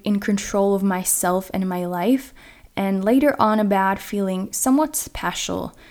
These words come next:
not invisible. For the first time in my life, people were noticing me, caring about me, and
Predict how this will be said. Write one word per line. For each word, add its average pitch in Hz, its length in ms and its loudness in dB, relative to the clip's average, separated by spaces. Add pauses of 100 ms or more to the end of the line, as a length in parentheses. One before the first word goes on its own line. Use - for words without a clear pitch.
(200)
not 247 360 2
invisible. 180 800 -2
For 262 260 2
the 262 80 4
first 226 380 -2
time 214 200 0
in 208 160 0
my 196 160 0
life, 185 520 -2
people 202 420 -2
were 185 340 -6
noticing 208 600 0
me, 254 320 4
caring 196 400 -2
about 214 320 0
me, 214 400 0
and 180 280 -4